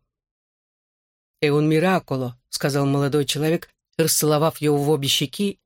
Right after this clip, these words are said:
и усадив на стул. Сеньора села и крепко ухватилась за стол. От неожиданности у неё закружилась голова, и она боялась потерять сознание. "Сток оттанта кватро", сказал Альфредо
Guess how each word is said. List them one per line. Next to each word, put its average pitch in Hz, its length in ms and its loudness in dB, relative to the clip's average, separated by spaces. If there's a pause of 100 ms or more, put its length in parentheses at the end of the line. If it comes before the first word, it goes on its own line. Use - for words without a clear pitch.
и 165 60 2
усадив 156 420 0
на 151 120 2
стул. 120 360 -2 (760)
Сеньора 147 460 0
села 202 340 0
и 180 100 2
крепко 180 360 -2
ухватилась 175 520 0
за 156 160 0
стол. 135 380 -6 (840)
От 151 160 -2
неожиданности 160 680 2
у 151 60 2
неё 156 160 4
закружилась 156 640 0
голова, 156 420 0 (320)
и 165 60 0
она 165 160 2
боялась 165 340 2
потерять 165 380 0
сознание. 143 600 0 (920)
"Сток - 480 -2
оттанта 208 480 0
кватро", 151 580 -2 (140)
сказал 143 420 0
Альфредо 180 560 0